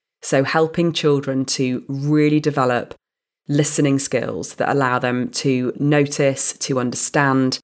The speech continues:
and to really be there for their friends so that they can pick up on their social cues, they can understand how they're feeling, and they can empathise. Listening is much more about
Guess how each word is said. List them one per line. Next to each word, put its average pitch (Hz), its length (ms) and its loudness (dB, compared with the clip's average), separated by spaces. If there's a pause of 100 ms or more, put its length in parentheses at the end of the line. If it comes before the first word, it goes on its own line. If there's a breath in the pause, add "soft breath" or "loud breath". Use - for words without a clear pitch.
(440)
and 147 120 2
to 151 100 -2
really 160 280 2
be 143 280 2
there 127 240 0
for 127 260 -4
their 117 160 0
friends 117 680 -2
so - 80 -2
that 131 80 -4
they 127 120 2
can 131 160 -2
pick - 280 0
up 143 160 -2
on 131 140 2
their 127 100 -2
social 123 380 -2
cues, 151 520 2 (300 loud breath)
they 139 80 -4
can 143 140 0
understand 127 480 0
how 120 160 -4
they're 120 120 -4
feeling, 151 580 2
and 127 140 0
they 120 80 2
can 127 200 -4
empathise. - 840 -2 (520)
Listening 165 420 0
is 147 160 0
much 147 320 0
more 135 180 0
about 127 400 -2